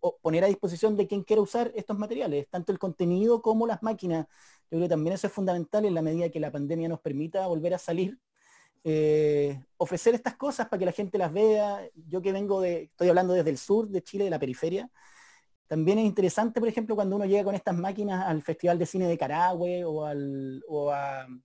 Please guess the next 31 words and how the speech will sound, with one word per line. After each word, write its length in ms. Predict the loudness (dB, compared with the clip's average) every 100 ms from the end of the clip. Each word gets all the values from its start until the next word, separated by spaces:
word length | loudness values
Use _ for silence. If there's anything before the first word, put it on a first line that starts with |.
| _
Curarrehue, 580 | 2 2 6 6 6 4
por 80 |
ejemplo, 380 | 0 -4 -6 -4
un, 80 | -6
a 220 | -4 -2
un 140 | 0 0
liceo, 460 | 0 2 2 2 -4 _ _ _ _ _ _ _ -6
l-, 180 | -4 -2
los 220 | -4 -2
niños 260 | 0 -2
se 100 | 0
maravillan 520 | 2 2 2 0 -2 -4
con 100 | -8
estas 180 | -10
cosas 220 | -12 -8 -4
y 80 |
eso 160 | -4 -4
es 80 | -4
fundamental 560 | -2 -2 -4 -2 -2
también, 300 | -2 -10 -8
es 60 | -8
mantener 360 | -8 -4 -2 -2
ese 200 | -2 -2
vínculo 420 | -2 -4 -4 -2
con 160 | -4 -6
estas 220 | -10 -8
tecnologías, 640 | -6 -6 -6 -8 -6 -6
con 120 | -6
lo 120 | -6 -6
que 80 |
esconden, 680 | -12 -4 -2 -2 -4 -6